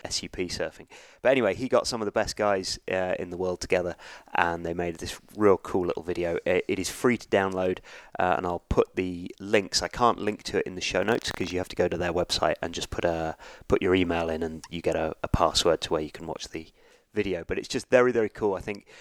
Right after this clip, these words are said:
a lot of us see people wobbling around on S U Ps and having a really hard time and falling off and not making much of the wave. And these guys are boosting airs and doing big full rail cutbacks, and it's, it's very, very cool.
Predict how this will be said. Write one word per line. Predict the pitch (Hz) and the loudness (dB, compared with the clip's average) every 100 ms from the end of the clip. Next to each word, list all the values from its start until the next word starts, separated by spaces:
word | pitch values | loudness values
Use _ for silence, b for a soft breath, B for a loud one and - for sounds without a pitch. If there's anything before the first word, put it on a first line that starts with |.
| B B - | B B 0
a | |
lot | 101 - | 4 4
of | 98 | 2
us | 98 | 0
see | - - 98 92 90 92 - _ _ | 0 0 0 -2 -6 -10 -14 _ _
people | - 104 101 90 | -10 -2 0 4
wobbling | 98 95 95 | 4 4 2
around | 90 90 90 87 | -2 -4 -4 -4
on | 87 | -4
S | - - | -2 -2
U | 90 | 0
Ps | 90 87 85 | 0 0 -2
and | |
having | 85 82 | -4 -4
a | 85 | -2
really | 92 87 | -2 -2
hard | 87 85 - | -2 -2 -2
time | - 85 82 | -2 -2 -2
and | 82 80 | -6 -2
falling | - 87 85 | 4 4 4
off | 80 - | -4 -6
and | 87 | -2
not | 87 - | -2 -2
making | 82 87 85 | -4 -6 -4
much | - - | -4 -2
of | |
the | 82 | 0
wave. | 82 101 113 B B B - | 4 4 4 B B B -8
And | - 87 | -2 0
these | 90 | 2
guys | - 85 80 | 4 2 0
are | |
boosting | - 92 - 87 | 0 0 0 -2
airs | 85 82 80 | -2 -2 -4
and | 82 | -6
doing | 80 78 - | -6 -4 -2
big | 87 - | -2 -2
full | - 95 85 | 0 4 4
rail | 85 82 | 2 -2
cutbacks, | - - - 80 - - | -2 -4 -2 -4 -4 -4
and | - | -2
it's, | - - - | -2 -2 -4
it's | - - - | -12 -12 -4
very, | 87 80 | -4 -4
very | 78 76 | -8 -12
cool. | - 76 | -12 -14